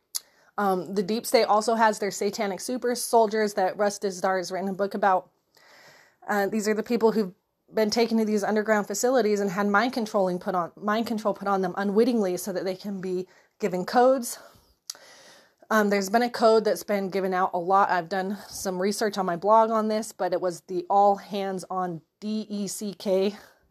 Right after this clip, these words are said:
code. This has gone in tandem with the, uh, pandemic.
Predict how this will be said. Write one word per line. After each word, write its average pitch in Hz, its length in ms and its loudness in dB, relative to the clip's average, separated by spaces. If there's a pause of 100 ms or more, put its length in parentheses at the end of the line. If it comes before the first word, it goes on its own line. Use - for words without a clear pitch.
(120)
code. 220 420 4 (1600)
This 220 160 -2
has 220 120 -2
gone 220 220 4
in 220 80 0
tandem 226 340 0
with 214 200 -2
the, 220 340 0
uh, 175 280 4 (1300)
pandemic. 208 640 2